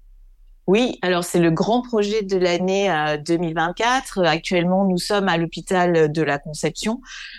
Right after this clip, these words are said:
Nous avons, nous sommes dans des locaux, euh, provisoires, donc nous avons quatre-vingts mètres carrés, des locaux qui commencent à être très exigus,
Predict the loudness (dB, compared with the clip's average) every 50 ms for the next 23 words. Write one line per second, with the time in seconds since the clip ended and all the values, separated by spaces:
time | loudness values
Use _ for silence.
0 | -4 0 2 4 4 6 4 4 4 4 4 4 4 2 2 0 0 0 0 0
1 | 2 2 2 2 4 4 4 2 2 2 4 4 6 4 4 4 2 -2 -4 -6
2 | -4 -2 -2 -2 0 0 2 2 2 2 2 0 -2 -4 -4 -6 -6 -8 -6 -6
3 | -4 -2 -2 -2 -2 -4 -6 -4 -4 -4 -4 -4 -2 0 0 0 2 0 0 -2
4 | -2 -2 0 0 2 2 2 2 2 2 2 2 2 2 2 2 0 -2 0 -2
5 | -2 -2 -4 -6 -6 -4 -2 -2 -2 -2 -4 -4 -4 -4 -2 -2 0 -2 -2 -2
6 | -4 -8 -10 -8 -8 -4 -2 0 2 4 4 4 4 2 2 0 0 2 2 2
7 | 0 0